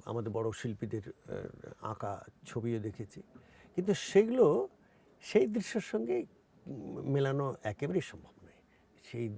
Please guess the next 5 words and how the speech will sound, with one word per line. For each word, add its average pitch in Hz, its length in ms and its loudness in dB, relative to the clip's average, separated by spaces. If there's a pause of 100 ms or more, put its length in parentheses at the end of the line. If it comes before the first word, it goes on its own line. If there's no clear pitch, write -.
এ, 107 280 -4 (280)
নৌকা, 107 520 -4 (220)
এ, 95 180 -10
সমস্ত 139 640 -6 (400)
নৌকা, 117 360 0